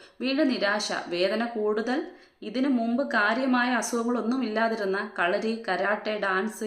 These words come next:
യോഗ തുടങ്ങിയ പറ്റുന്നതിലൊക്കെ കയറി നിരങ്ങുന്ന,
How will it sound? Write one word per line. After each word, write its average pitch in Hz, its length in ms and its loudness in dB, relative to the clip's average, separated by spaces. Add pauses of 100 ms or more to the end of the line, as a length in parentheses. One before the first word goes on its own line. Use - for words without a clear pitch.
(100)
യോഗ 196 380 0
തുടങ്ങിയ 196 400 -2
പറ്റുന്നതിലൊക്കെ 214 840 -4
കയറി 220 300 -4
നിരങ്ങുന്ന, 185 440 -2